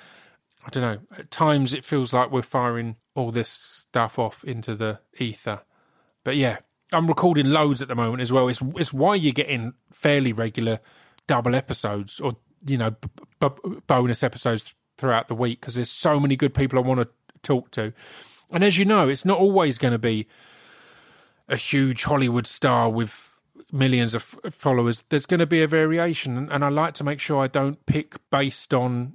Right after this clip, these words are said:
thinking, "Oh, that'll give us a spike," or "That'll do this or do that."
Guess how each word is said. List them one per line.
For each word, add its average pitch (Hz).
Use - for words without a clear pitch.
thinking, 135
"Oh, 131
that'll 127
give 110
us 104
a 113
spike," 113
or 120
"That'll 117
do 123
this 120
or 117
do 110
that." 107